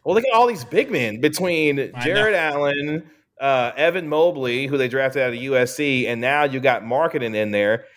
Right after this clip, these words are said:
Speaker 1: and
Speaker 2: And
Speaker 1: Kevin
Speaker 2: Kevin
Speaker 1: Love's
Speaker 2: Love.
Speaker 1: like, yeah,
Speaker 2: Hanging
Speaker 1: Kevin
Speaker 2: out.
Speaker 1: Love's like, "Yeah, I'm not taking, you know, uh, a buyout. I'm gonna collect my thirty million dollars for the next,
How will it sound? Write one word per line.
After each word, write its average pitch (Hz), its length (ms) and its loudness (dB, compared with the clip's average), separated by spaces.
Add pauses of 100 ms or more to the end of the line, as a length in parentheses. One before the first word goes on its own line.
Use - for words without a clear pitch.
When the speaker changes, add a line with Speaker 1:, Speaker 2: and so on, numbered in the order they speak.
(180)
Speaker 1:
and 120 100 -2
Speaker 2:
And 196 100 2
Speaker 1:
Kevin 170 120 4
Speaker 2:
Kevin 208 220 2
Speaker 1:
Love's 156 200 2
Speaker 2:
Love. 135 100 2
Speaker 1:
like, 127 100 -4 (380)
yeah, 208 160 2
Speaker 2:
Hanging 175 160 2
Speaker 1:
Kevin 180 140 4
Speaker 2:
out. 180 80 6
Speaker 1:
Love's 175 120 0
like, 156 120 -2 (300)
"Yeah, 170 320 2
I'm 165 100 -2
not 170 180 0
taking, 139 500 -2
you 143 80 -4
know, 117 460 2
uh, 110 400 0
a 113 140 -2
buyout. 117 600 0
I'm 127 140 -2
gonna 135 80 -4
collect 135 340 -2
my 147 80 0
thirty 127 260 0
million 120 240 -2
dollars 135 320 0
for 139 80 -8
the 117 100 -6
next, 110 380 0